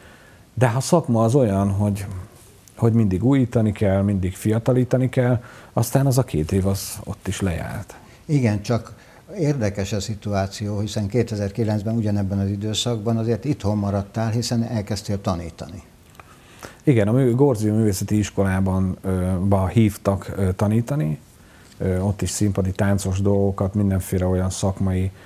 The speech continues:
Speaker 1: ö, tantárgyakat kellett összehozni a Tombor tímával.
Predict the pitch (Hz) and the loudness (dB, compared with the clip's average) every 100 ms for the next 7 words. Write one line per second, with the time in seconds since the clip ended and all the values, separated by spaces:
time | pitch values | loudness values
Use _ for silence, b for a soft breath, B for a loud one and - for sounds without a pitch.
0 | B - 92 90 104 98 98 92 92 95 | B 0 0 2 2 2 2 0 0 -4
1 | - 101 92 87 - 104 - 104 98 95 | 0 0 2 -2 -2 -4 0 2 2 0
2 | 92 104 101 92 92 101 95 95 98 107 | 0 0 2 0 0 2 2 2 2 0
3 | 131 147 139 | 2 2 0